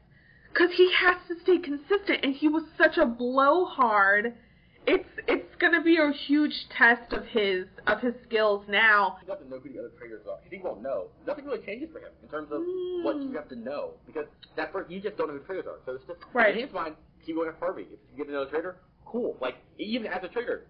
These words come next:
Speaker 2: you still have your posse at that point, so get another traitor in their eyes, assuage their fears of, "We're still down, like, two or three traitors. Get another one. Cool." It doesn't, doesn't change a thing. I don't care if Harvey walks up to you and says, "I recruited you."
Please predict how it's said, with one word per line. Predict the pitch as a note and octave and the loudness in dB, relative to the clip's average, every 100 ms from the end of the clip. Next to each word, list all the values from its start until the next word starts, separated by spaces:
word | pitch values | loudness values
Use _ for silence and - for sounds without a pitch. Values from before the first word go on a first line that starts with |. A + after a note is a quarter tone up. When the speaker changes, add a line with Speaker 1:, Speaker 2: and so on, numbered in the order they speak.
| - | -18
Speaker 2:
you | F#3 | -16
still | F#3+ G#3+ | -10 -10
have | F#3 E3+ | -8 -12
your | C#3+ | -12
posse | C3+ - B2 A3+ A#3+ - | -10 -10 -10 -14 -20 -16
at | |
that | G#3+ G3 | -12 -6
point, | A#3 A#3 - | -4 -4 -2
so | D#3 | -2
get | C#3 D3+ | -2 -8
another | E3 D#3 | -8 -10
traitor | D#3+ D#3 D#3 - _ | -10 -8 -10 -14 _
in | B2 | -10
their | D3+ D#3 | -6 -2
eyes, | C#3 C#3 _ _ _ - | -4 -6 _ _ _ -12
assuage | C#3+ D3 C#3+ | -8 -6 -6
their | C#3 - | -10 -10
fears | C#3+ C#3 C3 | -12 -8 -8
of, | A#2+ _ _ B2 | -10 _ _ -18
"We're | B2+ | -18
still | - F#3 | -8 -8
down, | D3 F3+ F#3 D#3+ | -8 -12 -14 -14
like, | D3+ _ _ | -16 _ _
two | E3+ | -20
or | F#3 | -20
three | F3+ | -12
traitors. | G#3 D3+ - - | -10 -10 -14 -14
Get | A#2 | -10
another | D#3+ F3 | -8 -6
one. | - - - | -8 -12 -12
Cool." | D#3+ - | -10 -10
It | G2+ | -10
doesn't, | C#3 C#3+ _ B2 | -10 -12 _ -8
doesn't | C3+ D3 | -8 -8
change | C#3+ C3 | -16 -14
a | |
thing. | D#3+ C3+ - - | -12 -14 -14 -8
I | F#3+ | -8
don't | G3+ | -4
care | E3+ | -4
if | - | -2
Harvey | E3 C3+ | -6 -4
walks | C#3 F3 | -6 -6
up | F3 | -10
to | C#3+ | -12
you | |
and | C3+ | -6
says, | C3+ B2 _ _ _ - | -6 -6 _ _ _ -8
"I | C#3+ | -8
recruited | D3 F3 D#3 A#2+ | -8 -8 -8 -8
you." | F#2+ | -12